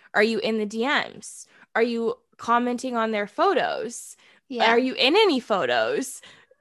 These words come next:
Speaker 1: Like, are you friends on Instagram?
Speaker 2: Is this
Speaker 1: There's
Speaker 2: just a surface level D M?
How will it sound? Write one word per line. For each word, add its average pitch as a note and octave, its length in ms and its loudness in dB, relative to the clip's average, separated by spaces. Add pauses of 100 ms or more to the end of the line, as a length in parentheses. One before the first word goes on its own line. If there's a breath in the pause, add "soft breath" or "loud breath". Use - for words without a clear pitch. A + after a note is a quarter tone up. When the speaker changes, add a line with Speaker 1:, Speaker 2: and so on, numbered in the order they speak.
(160)
Speaker 1:
Like, B3+ 340 2 (360)
are A3+ 120 4
you A#3 180 0
friends F4 420 4
on A3+ 160 6
Instagram? G3 680 0
Speaker 2:
Is C4+ 40 -6
this D#4 240 0
Speaker 1:
There's G#4 160 -2
Speaker 2:
just - 40 -4
a G4+ 180 -4
surface E4+ 500 0
level D4 400 2
D B3+ 340 -6
M? B3 320 -6